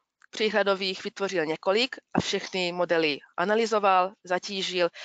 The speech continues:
a taky posoudil všechny relevantní vzpěry, táhla a uzly podle metody Spira a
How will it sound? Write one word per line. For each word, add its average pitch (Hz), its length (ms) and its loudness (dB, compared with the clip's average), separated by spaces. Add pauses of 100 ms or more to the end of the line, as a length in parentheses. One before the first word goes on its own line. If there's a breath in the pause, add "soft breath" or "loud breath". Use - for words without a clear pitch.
(140 loud breath)
a 175 60 -6
taky 180 240 -2
posoudil 175 680 0
všechny 180 300 -4
relevantní 165 1040 0
vzpěry, 208 680 0 (180)
táhla 170 560 4 (100)
a 139 200 -2
uzly 190 360 -2 (1400 loud breath)
podle 165 420 2
metody 151 540 -6
Spira 156 280 -6
a 135 100 -4